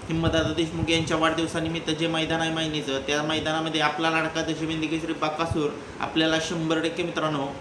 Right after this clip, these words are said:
पळताना पाहायला मिळणार आहे. तरी नक्कीच आपण सेवागिरी महाराजांच्या चरणी मनापासून प्रार्थना करूया, बकासूर शंभर टक्के गुलालात राहो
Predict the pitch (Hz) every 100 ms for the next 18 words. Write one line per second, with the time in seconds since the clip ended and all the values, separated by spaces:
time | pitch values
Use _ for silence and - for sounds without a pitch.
0 | - - - 156 156 156 156 156 160 160
1 | 160 143 135 117 117 151 156 160 147 170
2 | 165 165 170 175 151 151 165 165 160 156
3 | 165 160 160 156 151 151 147 160 180 170
4 | 170 160 151 151 151 156 147 123 - -
5 | - - 147 151 156 165 160 175 160 160
6 | 165 160 156 160 156 156 156 160 139